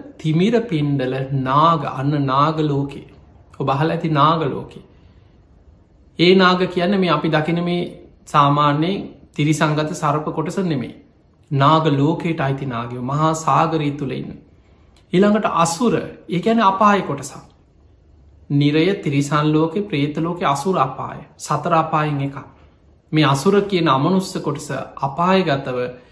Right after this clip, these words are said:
ඉන්න කොටස මහ මුහුදේ උපදින අමනුෂ්‍ය කොටසක්. එතකොට මෙන්න මේ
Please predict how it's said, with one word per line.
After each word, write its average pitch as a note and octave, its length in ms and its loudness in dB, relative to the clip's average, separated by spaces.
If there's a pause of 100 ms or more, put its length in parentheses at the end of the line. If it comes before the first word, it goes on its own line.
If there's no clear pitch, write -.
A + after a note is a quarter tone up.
(280)
ඉන්න D#3 260 2
කොටස D3+ 360 -2
මහ C#3 340 0
මුහුදේ D#3+ 460 2
උපදින C#3+ 400 -2
අමනුෂ්‍ය D3 440 -2
කොටසක්. - 320 -14 (1160)
එතකොට A3 360 4
මෙන්න G#3 420 4
මේ F#3 400 2